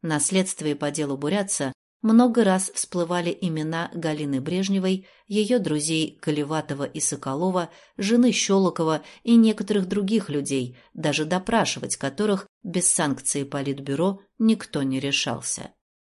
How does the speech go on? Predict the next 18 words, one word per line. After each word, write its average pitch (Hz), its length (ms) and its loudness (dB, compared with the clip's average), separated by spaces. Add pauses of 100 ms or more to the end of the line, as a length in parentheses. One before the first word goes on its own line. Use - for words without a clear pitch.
(560)
Все - 300 2
эти 240 160 0
события 196 600 2
держал 170 380 0
под 156 180 -6
своим 165 360 -4
контролем 190 680 -2 (240)
первый 233 320 4
заместитель 190 580 0
председателя 151 680 -4
К 139 140 -4
Г 135 160 -2
Б 190 220 0
генерал 165 500 0
Семен 131 420 -2
Цвигун, 131 560 -8 (240)
свояк 202 480 0
Брежнева. 120 560 -6